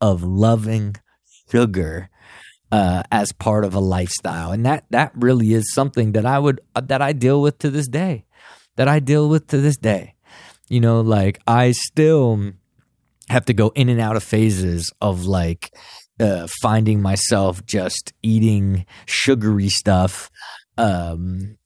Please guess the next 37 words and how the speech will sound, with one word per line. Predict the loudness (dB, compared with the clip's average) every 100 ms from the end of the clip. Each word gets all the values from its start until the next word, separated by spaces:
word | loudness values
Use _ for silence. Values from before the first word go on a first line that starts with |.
| _
you | -2
know, | 0 0 -2
because | -4 -8 -8 0 2 2 2
I'm, | 2 2 0 -4 -2
I'm | 0 2 0
feeding | -4 -4 0 2 2 2 0
this | -2 -4 -4
ingrained | -2 -2 -4 -8 -4 0 2 2 2 2 2 0 -4 -12 -20 -14 -2
aspect | 0 0 -4 0 0 0 -4 -14 -14 -14 -20 -20 -20 _
of, | 0 0 -2 -6 -8 -12 -16 _
of | 0 2 0 -2
my | 0 0
life | 0 -2 0 0 -2 -6
that | -4
it | -4
was | -4 -4 -6 -4
formed | 0 2 2 2 0
in | 0
the, | 0 0 0
the | 0
way | 2 2 2
of | 0
a |
habit | -4 -2 -2 0 0
in | 0
a |
young | 0 0 0 -2
age | 0 0 -2 -2
that | -4
I | -2 -2 -2 -6 -18 -20 -10
carried | -2 2 2 2
on | 2 2 0
for | 0 -2
my | 0 -2
entire | -4 -4 -4 -2 -2 -2
life | 0 2 2 0 -2
until | -4 0 2 4 2